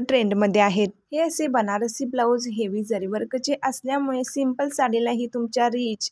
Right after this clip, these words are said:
एलिगंट आणि गॉर्जियस लूक देतात. हे असे ब्लाऊज तुम्ही फक्त ट्रॅडिशनल काठपदर साड्यांवरच नाही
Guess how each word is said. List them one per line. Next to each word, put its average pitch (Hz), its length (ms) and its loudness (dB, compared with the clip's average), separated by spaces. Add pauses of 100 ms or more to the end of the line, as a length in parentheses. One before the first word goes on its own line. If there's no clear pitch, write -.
एलिगंट 226 500 0 (100)
आणि 226 340 0
गॉर्जियस 196 460 0
लूक 247 240 -2
देतात. 190 360 -4 (240)
हे 311 180 -2
असे 277 240 4
ब्लाऊज 247 340 2
तुम्ही 247 240 2
फक्त 254 220 2 (120)
ट्रॅडिशनल 214 580 4
काठपदर 214 480 2
साड्यांवरच 240 680 4
नाही 240 320 4